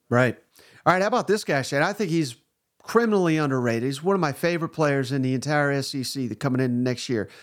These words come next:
number twelve overall, Deion Walker, defensive lineman, Kentucky. I think he's, like, six-foot-seven, three hundred thirty pounds, and, uh, <laughs> he don't look it, Shay. He looks like he can jump over a Buick over here. So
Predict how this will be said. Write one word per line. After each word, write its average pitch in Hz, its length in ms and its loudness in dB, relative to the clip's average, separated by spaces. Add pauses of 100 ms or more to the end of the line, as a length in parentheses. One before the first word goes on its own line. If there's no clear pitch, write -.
(540)
number 175 280 2
twelve 170 340 0
overall, 131 460 2
Deion 165 720 0
Walker, 147 440 0
defensive 160 520 -2
lineman, 143 400 0
Kentucky. 139 800 0
I - 560 -20
think 240 120 -2
he's, 196 180 0
like, 170 200 2
six-foot-seven, 185 1200 -2
three 185 240 2
hundred 175 320 2
thirty 170 300 2
pounds, 165 720 -2
and, 127 400 0
uh, 120 420 2 (540)
<laughs> - 540 -8
he 185 80 4
don't 254 180 2
look 247 220 0
it, 135 80 -4
Shay. 170 140 -2
He 175 40 0
looks 208 180 0
like 202 140 -4
he 180 80 -2
can 151 100 -4
jump 160 280 -2
over 190 220 4
a 180 40 2
Buick 143 380 0
over 123 180 2
here. 131 140 2
So 147 240 -2